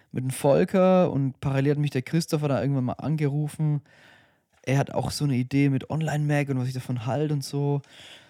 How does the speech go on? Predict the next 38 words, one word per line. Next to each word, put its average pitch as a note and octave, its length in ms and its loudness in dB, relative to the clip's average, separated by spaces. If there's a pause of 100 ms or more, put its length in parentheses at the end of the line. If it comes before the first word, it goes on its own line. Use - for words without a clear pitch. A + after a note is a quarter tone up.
(160)
Und - 60 -10
hab C3 60 0
ich B2 60 -2
gesagt, A#2+ 240 -4
ja, B2+ 100 -2
wir B2+ 100 0
haben C3+ 120 0
eh C3+ 120 -2
schon D3+ 160 0
über C#3 160 2
sowas C3+ 280 -4
gesprochen, C#3 400 -4
der C#3+ 80 0
Volker C#3 360 -2
und C3 160 -2
ich, C3+ 220 -4
und B2+ 160 -4
lass B2+ 140 -2
uns C3+ 100 -6
doch C3+ 120 -4
mal C3+ 120 -4
alle C#3+ 240 -2
treffen C3 500 -4 (800)
und A#2+ 760 -2 (1300)
da C3 140 -6
mal C3 120 -2
ein B2+ 60 -4
bisschen C3 280 -2
brainstormen B2+ 720 0
und A#2+ 60 -4
gucken, C3 280 -6
was A#2+ 140 -4
wir B2 60 -4
machen. D3+ 580 -2 (680)
Dann A#2 120 -4
hat B2 140 -4
sich C#3 100 -8
das C3+ 220 -8